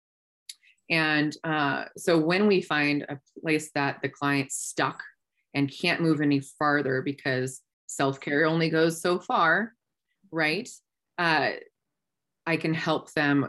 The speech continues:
through the, through the co-regulation in the, um, in our sessions for one, but also helping them through the certain, uh, you know, embodiment exercises.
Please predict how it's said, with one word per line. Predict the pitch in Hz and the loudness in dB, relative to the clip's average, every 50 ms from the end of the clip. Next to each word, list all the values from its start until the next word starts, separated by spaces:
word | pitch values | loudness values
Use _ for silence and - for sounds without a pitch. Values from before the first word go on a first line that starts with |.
| - - | -2 -2
through | - 196 196 185 170 | 0 2 2 4 4
the, | 165 156 143 - - 143 - - | 2 2 0 0 -4 -8 -12 -4
through | - 196 185 180 175 165 143 | 0 4 4 4 4 2 0
the | 156 | -6
co-regulation | - - 170 151 147 147 135 135 139 135 127 127 135 131 - 135 131 131 - | -6 -4 -4 -4 -2 -2 -4 -4 -4 -4 -4 -4 -4 -4 -6 -6 -8 -4 -2
in | 147 143 143 143 139 139 135 | 0 2 2 4 2 2 2
the, | 135 135 135 131 123 131 135 139 _ _ _ _ _ _ - | 0 -2 -2 -2 -2 -4 -6 -8 _ _ _ _ _ _ -4
um, | 143 135 131 123 - - - - - - _ _ _ _ _ _ - - | -2 -2 -2 -2 -4 -6 -8 -10 -14 -16 _ _ _ _ _ _ -12 -6
in | 160 143 135 | -2 -2 -2
our | 127 127 131 127 117 - - | 0 -2 -2 -4 -6 -8 -12
sessions | - - 185 214 208 - 127 123 143 196 247 - - - - | -6 -4 -4 -4 -2 -4 -4 -2 -2 -2 -4 -6 -8 -14 -10
for | - 151 143 139 | -6 -4 -2 -2
one, | 131 123 123 135 165 202 - - - - - _ - | -2 -2 -2 -2 -2 -4 -6 -10 -16 -20 -18 _ -4
but | 165 - | -2 0
also | - 151 151 147 - - 143 147 | 0 0 0 0 0 -2 -2 0
helping | 147 156 143 143 - 139 139 | 0 -2 -2 -2 -2 -2 0
them | 135 131 131 131 | 0 0 -2 -4
through | - - - 151 143 143 143 139 135 139 - - - - - _ _ _ | -6 -6 -2 0 2 2 4 4 4 4 2 0 -12 -20 -20 _ _ _
the | - 139 127 - - - - - _ _ | -2 -2 -2 -2 -4 -8 -12 -12 _ _
certain, | - - - 180 170 - 156 147 143 139 143 143 - - _ _ _ _ _ _ _ _ _ _ _ _ - - - - - - - - | -10 -2 2 2 4 4 4 4 4 2 2 0 -4 -12 _ _ _ _ _ _ _ _ _ _ _ _ -14 -14 -14 -14 -16 -12 -6 -2
uh, | 156 151 147 131 113 107 - | 0 2 2 0 0 -2 0
you | 180 175 | 0 2
know, | 160 151 147 143 - - _ _ _ _ _ _ | 2 2 2 0 -4 -8 _ _ _ _ _ _
embodiment | 165 165 156 143 - 151 139 143 143 143 143 139 131 - - | 0 0 0 0 0 0 2 4 4 4 4 2 2 0 -4
exercises. | 139 139 - - 135 135 - - - - - - 135 - 73 76 82 175 - - - - | -6 -8 -6 -8 -8 -6 -6 -6 -6 -6 -4 -4 -4 -4 -4 -4 -4 -6 -10 -12 -16 -18